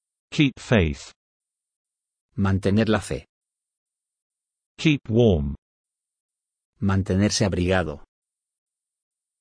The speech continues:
Speaker 1: Keep on doing something.
Speaker 2: Seguir haciendo algo.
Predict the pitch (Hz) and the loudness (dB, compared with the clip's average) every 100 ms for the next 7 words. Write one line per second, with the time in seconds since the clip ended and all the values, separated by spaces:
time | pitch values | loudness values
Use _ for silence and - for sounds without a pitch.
0 | _ - 190 165 120 107 98 113 104 104 | _ -4 0 2 4 4 4 4 4 2
1 | - 107 90 85 69 - _ _ _ _ | 2 0 0 -4 -6 -8 _ _ _ _
2 | _ _ _ _ _ _ _ - - 101 | _ _ _ _ _ _ _ -12 -6 0
3 | 117 104 113 98 87 80 78 71 | 0 2 2 2 2 -2 -6 -12